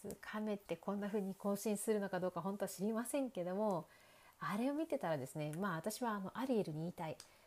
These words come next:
「陸に行かなくていいよ」って。「海の方が百倍もいいじゃん」って思いますね。陸に来ると大変ですよ。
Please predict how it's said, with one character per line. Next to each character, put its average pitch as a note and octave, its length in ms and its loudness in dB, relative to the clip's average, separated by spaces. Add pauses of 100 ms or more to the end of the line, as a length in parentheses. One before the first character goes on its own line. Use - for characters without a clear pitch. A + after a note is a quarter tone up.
(320)
「陸 F3+ 300 2
に B3+ 100 4
行 A#3+ 100 -2
か C4 100 0
な C4+ 80 0
く C4+ 100 -12
て G#3+ 120 2
い G#3 80 2
い - 20 2
よ」 F3 140 4
っ - 20 -6
て。 - 280 -8 (760)
「海 D4+ 300 6
の A#3+ 120 2
方 F3+ 140 -2
が D3+ 80 -2
百 - 540 -4
倍 D4 320 0
も C#4 160 0
い C#4 220 2
い A3+ 40 0
じ G3+ 100 -2
ゃ E3+ 140 0
ん」 D3+ 80 -4
っ - 20 -
て D3 100 -6
思 D#3 160 -2
い - 20 -4
ま F3 140 -4
す - 100 -12
ね。 D3 380 -4
陸 E3+ 280 -2
に E3 140 -4
来 F#3 160 -2
る F3 80 0
と E3 100 0
大 F#3+ 260 -2
変 G#3+ 260 -2
で C4 120 6
す C4 200 -2
よ。 C4 520 0